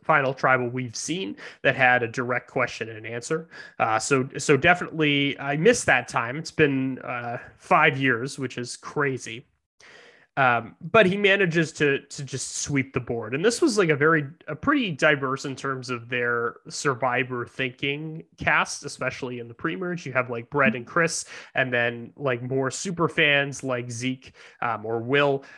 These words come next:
Um, so de-, definitely kind of a mixed bag, and he manages to, to win all of the votes, which is, is not easy. And Hannah, a lot of people argue that Hannah should have gotten a handful,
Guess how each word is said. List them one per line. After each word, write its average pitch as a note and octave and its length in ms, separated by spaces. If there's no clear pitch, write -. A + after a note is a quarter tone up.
Um, A2+ 260
so D#3 180
de-, D3+ 220
definitely E3+ 880
kind F#3 140
of E3+ 80
a D3 80
mixed D#3 360
bag, B2+ 300
and A#2 180
he C3+ 160
manages C3 580
to, B2 200
to - 160
win A#2+ 220
all A#2+ 260
of A#2 60
the A#2 100
votes, A#2 420
which C#3+ 260
is, D3+ 280
is D#3+ 240
not F3 400
easy. C#3+ 480
And D3 140
Hannah, F#3+ 520
a G3 120
lot A3 160
of - 80
people E3 180
argue C#3+ 300
that B2+ 120
Hannah C#3 280
should C#3 240
have B2 100
gotten A#2+ 260
a A#2+ 60
handful, C3 560